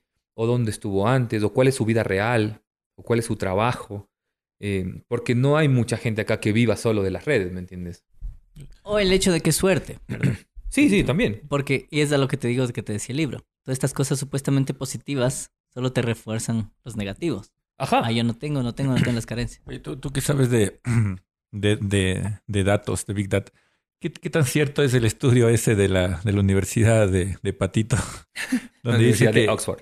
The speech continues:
Speaker 3: claro.
Speaker 1: <laughs> Todos los estudios son de la Universidad de Oxford.
Speaker 3: Ah, Oxford, do-, donde, o del doctor Muelitas, <laughs> eh, que decía que el Instagram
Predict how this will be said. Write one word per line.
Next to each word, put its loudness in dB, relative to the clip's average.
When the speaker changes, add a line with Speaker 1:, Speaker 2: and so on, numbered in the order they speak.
Speaker 3:
claro. 4
Speaker 1:
<laughs> 4
Todos 6
los 6
estudios 4
son 2
de 4
la 2
Universidad -2
de -16
Oxford. 0
Speaker 3:
Ah, 0
Oxford, 2
do-, 0
donde, 0
o 0
del 0
doctor -2
Muelitas, 2
<laughs> -8
eh, 2
que -2
decía 2
que 0
el 0
Instagram 0